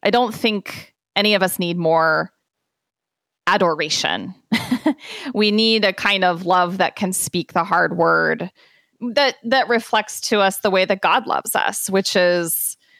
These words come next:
um, you know, I am very aware of your faults and shortcomings, and also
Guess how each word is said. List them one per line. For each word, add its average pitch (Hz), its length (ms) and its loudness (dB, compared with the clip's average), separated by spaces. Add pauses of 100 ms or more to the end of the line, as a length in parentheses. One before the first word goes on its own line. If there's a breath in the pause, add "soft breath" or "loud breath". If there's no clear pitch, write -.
(400 soft breath)
um, 175 600 0 (520)
you 196 100 0
know, 175 160 4 (140)
I 190 640 2 (260)
am 180 300 0
very 185 380 2
aware 160 720 2
of 175 200 0
your 170 280 2
faults 165 400 -2
and 160 140 -2
shortcomings, 151 1120 -4 (300)
and 165 460 0
also 156 760 0